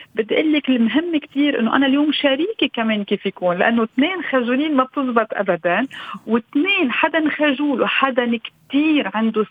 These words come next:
ثقة، فائض ثقة بالنفس لدرجة شوي، ما رح أقول الوقاحة بهالمعنى، بس إنه كتير مصر على، على، على هيك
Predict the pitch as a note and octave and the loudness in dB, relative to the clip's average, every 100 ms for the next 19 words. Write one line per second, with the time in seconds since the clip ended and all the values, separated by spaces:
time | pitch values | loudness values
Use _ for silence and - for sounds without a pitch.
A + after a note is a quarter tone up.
0 | - D4+ - G3+ F#3+ - - C#4 C4 - | 0 0 2 0 0 -2 0 2 2 0
1 | - - B3 G#3+ F#3+ G3+ A3+ - F#3 F#3 | -8 -6 -2 -2 -2 -6 -4 -4 -4 -4
2 | F#3+ A3+ A3+ - - A#3 A#3 G#3 _ _ | -2 -2 -2 -2 0 2 2 -2 _ _
3 | - - - _ - - G3 - B3+ D4+ | -20 -20 -20 _ -10 -6 -6 -6 -2 -2
4 | D4 C4+ C4+ B3 A#3+ D4 C#4 A3 G#3 B3 | 0 0 2 2 2 2 0 -2 0 0
5 | C4+ C#4 A3 G3 G#3 G#3 G#3+ - - B3 | 2 2 -2 -4 -2 -2 -2 -6 -6 0
6 | C#4 C#4 A3 G#3 G3+ - B3+ G3+ G3 F3+ | 0 0 -4 -8 -6 -4 0 0 2 2
7 | F3+ C#2 - - - G3 G3+ F#3+ - - | 2 -2 -6 -16 -2 0 2 0 -2 0
8 | F#3+ G3 F3+ A#3+ | 2 2 0 0